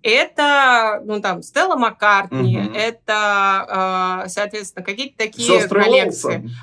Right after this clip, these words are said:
Speaker 1: А я говорю вот прямо сейчас. Сёстры Олсен, опять же, да, с великолепным, у них The Row, по-моему.
Speaker 2: Да, да, да.
Speaker 1: Вот.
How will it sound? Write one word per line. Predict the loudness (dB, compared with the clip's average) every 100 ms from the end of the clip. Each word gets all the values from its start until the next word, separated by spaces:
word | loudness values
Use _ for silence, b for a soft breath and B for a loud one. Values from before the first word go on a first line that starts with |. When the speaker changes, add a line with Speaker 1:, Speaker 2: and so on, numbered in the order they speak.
| -6
Speaker 1:
А | 0
я | 2
говорю | 2 2
вот | 0 -4 -6 0
прямо | 2 2 0
сейчас. | -4 -4 -4 0 0 -2 -10
Сёстры | -4 -2 0 0
Олсен, | 0 2 2 0 -4 -6 -4
опять | -4 -2 -2 -4 -8
же, | -2
да, | -2
с | -2 -4
великолепным, | -4 -2 -2 -2 -4
у |
них | -4 -4
The | -2
Row, | 2 2 0 -4 -4
по-моему. | -2 2 2
Speaker 2:
Да, |
да, | 2 -2
да. | -4 -6 -12 _ _ _ _ _ _ _ _ _ _ _ b b b -12
Speaker 1:
Вот. | -2 0 0